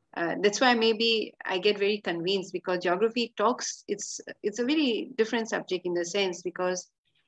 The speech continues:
it's very quantitative and, um, it is very empirical way of doing research. Uh, so, um, so basically, um, I'm,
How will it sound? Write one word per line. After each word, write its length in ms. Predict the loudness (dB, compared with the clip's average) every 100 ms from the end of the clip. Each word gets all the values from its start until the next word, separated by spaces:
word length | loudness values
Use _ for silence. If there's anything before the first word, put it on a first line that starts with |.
| _
it's 120 | -2
very 160 | -2 2
quantitative 760 | 2 2 -2 -8 -2 0 0 -8 _ _ _ _ _ _ -2
and, 380 | 0 2 2 0
um, 760 | 2 2 0 0 0 -2 -6 -12 _
it 140 | -2 2
is 140 | 4
very 360 | 4 4 2 -2
empirical 720 | -4 0 2 0 0 0 0 -2 _ _ _ _ _ _ _ _ _ _
way 180 | 4 6
of 180 | 6 2
doing 200 | 0 2
research. 480 | -4 0 0 0 -6 _ _ -20 -20 -16 0
Uh, 280 | 2 4 2 -8 _ -4
so, 380 | 2 2 0 -2
um, 240 | 0 0 -4 _
so 200 | -6 -2
basically, 760 | 4 4 4 2 2 2 0 0
um, 420 | 0 2 0 -4 0
I'm, 340 | 2 2